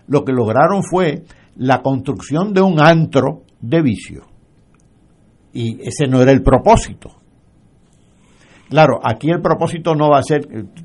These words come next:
probablemente no, no, no, no se genere un antro de vicio,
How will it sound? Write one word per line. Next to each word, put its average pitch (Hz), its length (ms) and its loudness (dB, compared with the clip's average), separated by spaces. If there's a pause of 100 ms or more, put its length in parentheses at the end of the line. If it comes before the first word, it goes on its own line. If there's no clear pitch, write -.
(140)
probablemente 131 580 0
no, 139 180 0
no, 127 180 -6
no, 123 180 -4
no 127 140 -4
se 127 340 -4 (280)
genere 147 360 2
un 135 120 0
antro 131 340 0
de 113 120 2
vicio, 117 360 -6